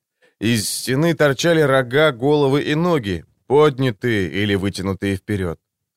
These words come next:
В замороженных глазах бледно отражался сине-зеленый свет. Сотни силуэтов уходили в толщу льда. Ошеломленный зрелищем Трул, обойдя жертвенник,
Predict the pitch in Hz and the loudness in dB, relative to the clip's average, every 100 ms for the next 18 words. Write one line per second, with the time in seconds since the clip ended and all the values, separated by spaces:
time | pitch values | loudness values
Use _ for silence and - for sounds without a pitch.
0 | _ _ - 95 107 156 202 190 196 170 | _ _ -10 -2 2 4 4 2 0 0
1 | 131 156 151 147 190 - - - 80 127 | 2 2 2 2 0 -2 -12 -6 -2 0
2 | 190 185 190 170 156 151 151 160 139 143 | 0 0 2 2 2 2 2 2 2 -2
3 | 120 90 117 127 117 107 101 90 92 - | -2 -4 -4 -2 0 0 0 0 -4 -6
4 | 87 82 - _ _ _ _ _ _ - | -6 -6 -8 _ _ _ _ _ _ -6
5 | 117 117 110 110 - 113 117 147 135 117 | 0 0 0 -2 0 2 4 4 4 2
6 | 120 110 120 143 135 113 - 139 120 - | 0 0 0 0 0 -2 0 2 2 -2
7 | 123 117 107 85 76 _ _ _ _ _ | -4 -2 -4 -6 -8 _ _ _ _ _
8 | _ _ _ - 107 147 165 175 214 196 | _ _ _ -4 -2 2 2 2 2 2
9 | 180 143 185 175 139 - 120 110 147 180 | 0 2 2 2 0 0 -2 -4 -2 0
10 | 143 85 - 85 98 101 107 107 151 143 | -2 -4 -4 0 2 2 2 2 0 0
11 | 139 139 120 | -2 -4 -4